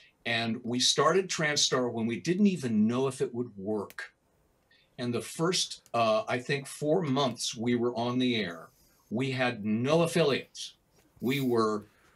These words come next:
howling at the moon, you know, and it,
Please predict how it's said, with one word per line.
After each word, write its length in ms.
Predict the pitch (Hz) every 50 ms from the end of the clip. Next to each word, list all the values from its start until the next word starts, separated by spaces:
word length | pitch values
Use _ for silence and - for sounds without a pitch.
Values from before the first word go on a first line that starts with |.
| _ _ _ _ _ _ _ -
howling 480 | - - 151 170 190 185 180 185 185 165
at 100 | - -
the 100 | 160 143
moon, 260 | 139 131 - - - - _ _ _ _ _ _ _ -
you 100 | - 113
know, 280 | 117 113 110 110 110 113 _ _ _ _ _ _ _ -
and 120 | 110 117 123
it, 200 | 123 123 -